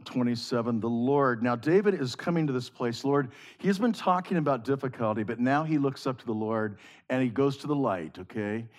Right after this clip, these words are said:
He's turning to the brightness of the light. He's looking, and that's the choice every day. Here's darkness, here's light. Choose light.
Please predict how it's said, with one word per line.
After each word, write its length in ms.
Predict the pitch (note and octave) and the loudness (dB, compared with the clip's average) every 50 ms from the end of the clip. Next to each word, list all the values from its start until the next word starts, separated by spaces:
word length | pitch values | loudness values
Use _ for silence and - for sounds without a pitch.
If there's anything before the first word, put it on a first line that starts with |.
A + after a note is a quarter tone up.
| - - _ | -20 -6 _
He's 220 | - C#3 B2+ - | 0 0 0 -2
turning 480 | - - - - F3 F3+ F3+ F#3 F#3 F3+ | -6 -10 -6 -4 -2 0 0 0 0 0
to 100 | - D3+ | -2 -2
the 80 | C#3 B2+ | -4 -4
brightness 640 | A2+ A#2+ C3 C#3 C#3 C#3+ C#3+ D3 C#3+ C3+ C3+ - | -2 0 0 0 0 0 0 -2 -4 -4 -4 -6
of 80 | D3+ C#3 | -6 -4
the 100 | B2 C3 | -4 -4
light. 480 | B2 G#2+ F2+ E2+ D2 C2+ - - - - _ _ _ _ _ _ _ _ _ _ _ - - _ | -4 -4 -4 -6 -10 -12 -16 -20 -20 -20 _ _ _ _ _ _ _ _ _ _ _ -20 -20 _
He's 280 | - D3 D#3 C#3+ A2+ B2+ | 2 2 2 2 2 0
looking, 480 | C#3 D#3+ E3+ - F3 E3+ E3+ E3 - - - - - | 0 0 0 2 2 0 0 0 -2 -6 -14 -8 -4
and 80 | - B2+ | 2 4
that's 240 | C#3+ D#3+ F3 - - | 4 4 4 2 0
the 120 | A3+ G3+ | -2 -2
choice 500 | - - - G3 F3+ E3 D#3 D3 - - | -2 -4 -2 0 2 4 2 2 2 0
every 220 | C3+ A2+ A#2+ A#2 | 0 2 0 0
day. 360 | G#2 G#2+ F#2 D#2+ D2+ C#2+ - _ _ _ _ _ _ | 0 -2 -4 -4 -8 -12 -14 _ _ _ _ _ _
Here's 240 | - C3 C3+ B2+ - | -2 -2 -2 0 2
darkness, 440 | - D3 D#3 F#3 - C4 C4 G#3+ - | 2 4 4 4 4 2 0 2 2
here's 220 | A3 G3+ F3+ D#3+ | 2 0 0 0
light. 300 | F#3+ G#3+ F#3+ A#2+ F#2+ F#2 | 0 0 0 0 -2 -4
Choose 280 | - - - C#3 B2+ C3 | -4 -2 -2 -2 -2 0
light. 440 | E3+ F#3 E3 A2+ F2 - - - | 2 2 2 0 -2 -8 -16 -20